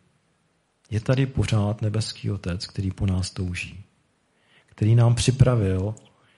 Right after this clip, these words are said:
cestu k sobě skrze svého syna, který připravil pro nás místa v nebesích, který touží být s námi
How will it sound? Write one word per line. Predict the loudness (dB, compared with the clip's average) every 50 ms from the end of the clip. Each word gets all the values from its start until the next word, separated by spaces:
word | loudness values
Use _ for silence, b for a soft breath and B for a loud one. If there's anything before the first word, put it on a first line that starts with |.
| b b
cestu | b -6 -4 -4 -4 -4 -4 -4
k | -2
sobě | -2 -2 -2 0 -2 -2
skrze | -4 -6 -6 -6 -4 -4 -4
svého | -4 -4 -4 -2 -2 -2 -2
syna, | -4 -4 -4 -6 -6 -6 -10 -12 -16 _ _ b b b b b b
který | b _ -4 -2 -2 0 0
připravil | 0 0 0 0 2 2 2 4 4 2 0
pro | 0 0 0 0
nás | 0 0 -2 -2 -2 -4 -6 -6
místa | -6 -8 -8 -8 -8 -6 -6
v | -4
nebesích, | -4 -4 -6 -6 -8 -8 -10 -12 -14 -14 -16 -20 -20 _ _ _ b b b b b
který | b -8 -8 -8
touží | -6 -4 -4 -2 -2 -2 -4 -4 -6
být | -6 -6 -8 -8
s | -8 -6
námi | -6 -4 -4 -4 -4 -4 -6 -6